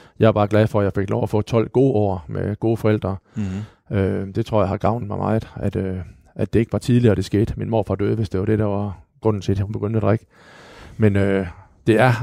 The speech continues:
Speaker 1: det er noget skidt, det der alkohol. Altså, om det, man bliver besat af det, og bliver alkoholiker, så tror jeg altså, jeg kan sagtens sætte og sige, "Så stop der med at drikke."
Speaker 2: Mm.
Speaker 1: Jeg har ikke drukket alkohol i, i over otteogtyve år nu, og har aldrig været afhængig af noget som helst.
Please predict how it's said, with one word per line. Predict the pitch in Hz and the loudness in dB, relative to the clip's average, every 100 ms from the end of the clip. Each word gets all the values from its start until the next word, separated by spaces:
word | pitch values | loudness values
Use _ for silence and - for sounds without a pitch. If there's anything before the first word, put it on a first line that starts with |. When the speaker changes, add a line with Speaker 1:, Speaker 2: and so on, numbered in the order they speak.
| - - | -8 -2
Speaker 1:
det | 101 | 2
er | 113 | 4
noget | 117 107 | 4 0
skidt, | - 117 - | 0 0 2
det | 98 | 2
der | 98 | 2
alkohol. | 98 104 98 104 - | 2 -2 -2 -4 -4
Altså, | 101 95 | -4 -4
om | 98 104 | -6 -6
det, | 107 | -6
man | 107 104 | -6 0
bliver | 110 104 95 _ _ _ _ - | 2 2 -2 _ _ _ _ 0
besat | 98 123 127 | 4 6 6
af | 101 | 6
det, | 113 117 - - - - | 4 2 -2 -18 -18 -12
og | 101 101 | -10 -4
bliver | 110 | -2
alkoholiker, | 104 104 113 110 113 101 92 _ | 0 0 -2 0 0 -2 -4 _
så | - 101 | -10 -10
tror | - 120 | -2 0
jeg | 101 | 2
altså, | 101 101 87 - _ _ _ _ - - 185 | 2 -2 -6 -10 _ _ _ _ -20 -20 -2
jeg | 113 135 | 2 4
kan | - | 4
sagtens | 104 123 - 104 | 2 2 0 0
sætte | 120 104 | 2 2
og | |
sige, | 95 104 | 2 0
"Så | 101 101 | 0 -2
stop | - 117 | 0 0
der | 101 | 0
med | 98 | 0
at | 95 | 0
drikke." | 95 104 - _ - | 0 -2 -4 _ -4
Speaker 2:
Mm. | 110 | 0
Speaker 1:
Jeg | 98 104 | 2 4
har | |
ikke | 113 | 4
drukket | - 110 104 | 2 0 2
alkohol | 110 113 110 101 | 2 2 0 0
i, | 98 95 95 | -2 -4 -6
i | 92 90 - | -8 -10 -4
over | 110 98 | -2 0
otteogtyve | 107 110 - 110 | 0 -2 -4 -2
år | 107 104 | 0 -2
nu, | 98 101 - _ - - - - - | -4 -8 -14 _ -20 -20 -20 -20 -4
og | 101 | -2
har | 90 | 0
aldrig | 101 107 | 2 2
været | 101 104 - - _ _ _ _ - | 2 -2 -4 -12 _ _ _ _ -2
afhængig | 110 117 117 95 | 0 2 2 2
af | 107 | 2
noget | 113 | 0
som | - 101 | 0 2
helst. | 104 104 | 2 0